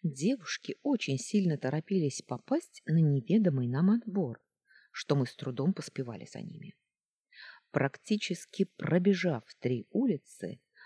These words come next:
обруливая прохожих, мы неожиданно резко выскочили на площадь. Небольшая,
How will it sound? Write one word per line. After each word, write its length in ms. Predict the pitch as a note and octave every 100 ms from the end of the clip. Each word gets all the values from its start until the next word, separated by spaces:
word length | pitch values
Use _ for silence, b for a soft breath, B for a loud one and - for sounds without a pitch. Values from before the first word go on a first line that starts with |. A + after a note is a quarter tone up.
| B -
обруливая 720 | D3+ D3 F#3 G3+ C#3 B2 A#2+
прохожих, 840 | A2 G#2+ - B3 A#3+ - - _ _ _ B B -
мы 160 | F4+
неожиданно 840 | F4 C#4 A#3 G3+ B3+ F#3+ F3 D#3 C#3
резко 360 | G3 - - -
выскочили 580 | F3+ D3 - D#3+ - D#3+
на 120 | E3+
площадь. 640 | E3+ - G#2 - - - - _ _ _ _ _ _ B B B
Небольшая, 880 | F4 F#4+ F3 - - F#3+ G3+ G3 F#3+